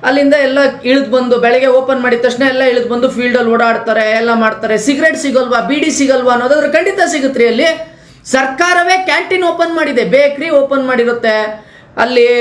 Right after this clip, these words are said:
ಫ್ರೂಟ್ಸ್ ಇರುತ್ತೆ, ಆಪ್ಕಾಮ್ಸ್ ಇರುತ್ತೆ, ಬೇಕರಿ ಇರುತ್ತೆ. ಏನಿಲ್ಲ ಅಲ್ಲಿ. ಸಿಗರೇಟ್ ದುಡ್ಡು ಕೊಟ್ರೆ ಸಿಗರೇಟ್ ಸಿಗುತ್ತೆ. ದುಡ್ಡು ಎಲ್ಲಿಂದ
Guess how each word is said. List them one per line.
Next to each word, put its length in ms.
ಫ್ರೂಟ್ಸ್ 460
ಇರುತ್ತೆ, 480
ಆಪ್ಕಾಮ್ಸ್ 640
ಇರುತ್ತೆ, 360
ಬೇಕರಿ 440
ಇರುತ್ತೆ. 840
ಏನಿಲ್ಲ 480
ಅಲ್ಲಿ. 640
ಸಿಗರೇಟ್ 480
ದುಡ್ಡು 180
ಕೊಟ್ರೆ 260
ಸಿಗರೇಟ್ 360
ಸಿಗುತ್ತೆ. 680
ದುಡ್ಡು 220
ಎಲ್ಲಿಂದ 260